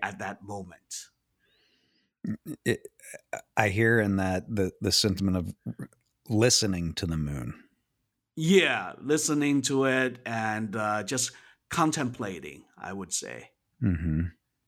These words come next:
Speaker 1: Yeah, I, I, I think especially in our world when, uh, you know, I turn on the radio and listen and, and, and just hear all this, uh, you know, hor-, horrendous, you know, news about the killings,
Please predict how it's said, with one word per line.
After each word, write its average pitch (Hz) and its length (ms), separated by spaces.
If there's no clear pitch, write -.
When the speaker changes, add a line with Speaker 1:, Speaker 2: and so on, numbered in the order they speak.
Speaker 1:
Yeah, 101 380
I, 131 140
I, 147 80
I 156 120
think 196 260
especially 147 640
in 131 120
our 123 180
world 123 420
when, 113 560
uh, 113 480
you 123 100
know, 127 100
I 117 220
turn 135 240
on 120 180
the 113 100
radio 117 760
and 101 240
listen 113 420
and, 113 240
and, 117 180
and 113 180
just - 360
hear 135 400
all 127 300
this, 117 580
uh, 110 400
you 120 160
know, 110 180
hor-, - 340
horrendous, 123 840
you 113 160
know, 113 380
news 117 640
about 110 420
the 104 300
killings, 110 640